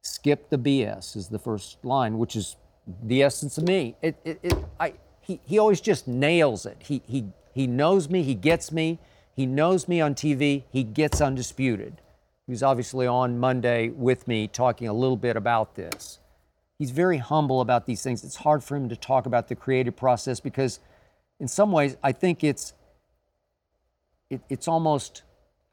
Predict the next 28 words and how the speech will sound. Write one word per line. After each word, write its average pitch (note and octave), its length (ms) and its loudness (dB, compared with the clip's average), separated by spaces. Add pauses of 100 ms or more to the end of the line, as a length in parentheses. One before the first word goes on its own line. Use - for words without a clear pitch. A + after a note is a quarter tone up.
a C3 80 2
gift A#2 420 0
unto D3+ 440 0
itself. B2+ 680 2
Like, C#3 300 2 (160)
like C3 180 -8 (180)
he, G#2+ 300 -14 (560)
he D#3+ 140 -4
just C#3+ 200 -6
sort D3+ 160 0
of A#2 60 -2
sits - 360 -4
back D3 340 4
and A#2 160 0
watches C3+ 520 2
the A#2+ 100 2
gift C#3+ 400 2
take B2+ 260 2
over, A#2+ 320 2
and A#2+ 80 -2
he's B2+ 180 -4
never D3+ 300 0
sure D#3 260 -2
exactly, C#3 520 2
"How D3+ 280 2
is D3+ 120 0
that E3+ 200 4
happening? D#3 560 2